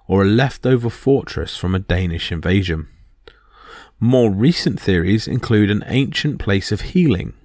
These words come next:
or a landing site for alien spacecraft, or an oversized fertility symbol resembling female genitalia.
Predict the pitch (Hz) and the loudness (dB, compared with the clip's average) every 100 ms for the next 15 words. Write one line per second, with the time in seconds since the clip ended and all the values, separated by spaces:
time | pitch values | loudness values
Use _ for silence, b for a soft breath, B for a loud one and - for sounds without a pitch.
0 | - - 110 120 135 185 170 95 85 - | -12 -2 2 4 4 2 0 -4 -4 -4
1 | 64 - - - 92 90 85 90 - 139 | -4 -4 -6 -2 0 2 0 -2 0 0
2 | 143 - 80 82 - - B B B B | 0 -2 -4 -4 -6 -14 B B B B
3 | B 135 143 143 - _ _ 113 - 151 | B 4 4 4 -2 _ _ -4 0 4
4 | 165 147 - 117 113 113 - - - 156 | 4 4 0 0 2 0 -2 -4 -2 2
5 | 143 - 92 - 92 87 90 90 107 98 | 0 0 -4 -2 0 2 0 0 0 0
6 | 92 92 87 90 - - 78 90 80 90 | 0 2 0 -2 -8 -4 -2 -2 -2 -4
7 | 65 60 - 107 104 76 | -6 -6 -2 0 2 0